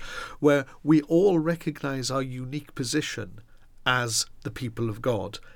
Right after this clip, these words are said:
each with their own charism, each with their own gifts and talents, each with their, with their own vulnerabilities and their concerns, and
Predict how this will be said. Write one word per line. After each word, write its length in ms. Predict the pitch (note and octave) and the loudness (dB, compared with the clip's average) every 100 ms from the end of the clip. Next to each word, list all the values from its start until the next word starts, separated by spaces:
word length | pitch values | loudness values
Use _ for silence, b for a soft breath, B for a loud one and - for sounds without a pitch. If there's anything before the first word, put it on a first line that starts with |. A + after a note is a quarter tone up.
| b - | b 2
each 320 | D#3+ - - | 2 0 0
with 180 | C3 A#2+ | 2 2
their 140 | A#2+ | 0
own 160 | A2+ A2+ | 0 -2
charism, 640 | D#3 D#3+ D#3+ C#3+ D3+ C3+ | 0 4 4 2 0 0
each 300 | C3+ A#2+ - | -4 -6 -4
with 160 | A#2+ A2 | -4 -2
their 180 | A2 G#2 | -2 -2
own 180 | G#2 | -4
gifts 400 | G#2+ C#3+ - - | -2 -2 0 -2
and 120 | B2 A2 | -2 -4
talents, 500 | C3 B2+ B2 A#2+ B B B B | -2 -2 -2 -4 B B B B
each 280 | F3+ F3+ - | 0 2 2
with 140 | D3+ | 4
their, 240 | D#3 D3+ D3+ | 6 4 4
with 200 | D3+ D3 | 2 2
their 160 | C#3+ | 2
own 140 | D3 C#3 | 2 0
vulnerabilities 960 | E3 D3 C3 E3+ G3 D#3+ - F#2+ A2+ | -2 -2 0 0 0 -2 -4 -6 -6
and 160 | C#3+ C#3+ | -6 -4
their 100 | D3 | -4
concerns, 840 | - E3 - A#3 A#3+ A2 G2+ - B B B B B | -4 -2 0 0 -2 -6 -10 -10 B B B B B
and 240 | D3+ D3+ | 0 0